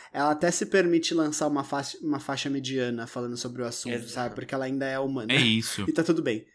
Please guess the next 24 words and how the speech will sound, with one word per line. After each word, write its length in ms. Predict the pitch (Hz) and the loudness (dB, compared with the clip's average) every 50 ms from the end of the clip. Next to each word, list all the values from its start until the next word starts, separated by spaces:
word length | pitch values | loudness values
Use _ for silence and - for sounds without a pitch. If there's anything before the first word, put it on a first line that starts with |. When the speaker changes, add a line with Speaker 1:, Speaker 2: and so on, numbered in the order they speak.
| _ _ - | _ _ -12
Speaker 1:
Tipo, 200 | - 131 - 143 | -10 -4 -2 -2
ela, 320 | 110 123 147 151 151 151 | 0 2 2 2 2 2
ela, 320 | 147 143 147 147 147 147 - | 2 0 2 2 2 2 0
ela 200 | 135 135 147 143 | -2 -2 -4 -2
tá 160 | 143 151 151 | 0 0 0
viva. 400 | 147 135 139 143 131 120 123 120 | 0 -2 -4 -6 -6 -6 -6 -6
Não 100 | 123 127 | -4 -2
é 40 | 131 | -2
uma 180 | 151 160 156 147 | 0 0 0 0
coisa, 200 | - 156 143 139 | 0 -2 -2 -2
tipo 160 | 139 - - | -4 -8 -10
assim, 300 | 139 - - 139 135 131 | -8 -6 -6 -6 -6 -4
"Ai, 180 | 139 143 147 147 | -4 -4 -4 -4
sou 300 | 147 - - 160 151 151 | -6 -4 -2 0 2 2
intocável. 720 | 151 151 151 156 151 - - 127 123 135 120 120 120 120 117 - - - _ - | 2 2 0 -4 -6 -2 -2 0 0 0 -2 -4 -8 -10 -10 -14 -20 -20 _ -10
Sou 240 | - - 156 151 | -2 0 2 2
a 60 | 147 143 | 2 2
Beyoncé. 500 | 143 143 139 135 135 127 123 - 127 120 | 0 -2 -2 -2 -4 -6 -6 -6 -8 -6
Só 160 | - 143 135 | -4 -6 -6
posso 460 | - - 147 147 147 147 - - 147 | -4 -2 0 0 2 0 0 -4 -4
lançar 380 | 143 139 - - 135 131 131 - | -4 -4 -4 -4 -4 -4 -4 -4
coisas 340 | - 147 139 135 - - | -2 -2 -2 -2 -4 -10
perfeitas 680 | - - 135 123 - - 147 135 131 123 - 135 123 127 | -8 -8 -8 -8 -4 -2 -2 0 -2 -2 -6 -10 -10 -8
e... 80 | 135 | -6